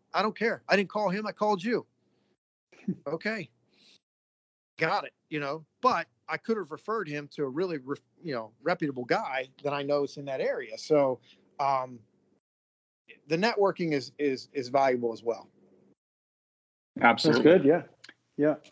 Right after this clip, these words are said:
Speaker 2: What is something that you've struggled with recently, I say recently, ne-, the last year or two, with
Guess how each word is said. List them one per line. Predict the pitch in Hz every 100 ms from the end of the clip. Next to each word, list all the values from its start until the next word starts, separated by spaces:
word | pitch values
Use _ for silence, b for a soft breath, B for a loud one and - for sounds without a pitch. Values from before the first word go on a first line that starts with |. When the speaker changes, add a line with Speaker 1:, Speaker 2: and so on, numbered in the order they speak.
| _
Speaker 2:
What | 170 262 320
is | 247
something | - 233 226 226 214
that | 185 160
you've | 165 175 220 220 202 -
struggled | - - 180 208 190 156
with | 147 139 139 - _ _ _ _ _ _ _ _ _
recently, | 151 254 320 - 165 135 127 143 202
I | 165
say | 156 165
recently, | 151 170 151
ne-, | 151 170
the | 170
last | 156 151 151 -
year | 147 151
or | 147
two, | 143 143 143 -
with | 160 160 165